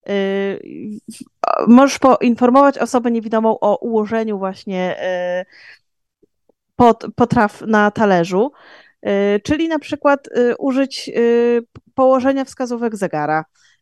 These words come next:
że na dwunastej na przykład jest mięso, y, na trzeciej jest surówka, a na szóstej ziemniaki.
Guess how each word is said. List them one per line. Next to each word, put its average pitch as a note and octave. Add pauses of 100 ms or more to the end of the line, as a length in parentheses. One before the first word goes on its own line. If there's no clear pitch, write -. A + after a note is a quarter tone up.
że A3
na B3
dwunastej A#3+
na A3
przykład F#3+
jest F#3
mięso, E3+ (300)
y, -
na A3
trzeciej G#3
jest F3
surówka, E3+
a F3
na E3+
szóstej F3
ziemniaki. D#3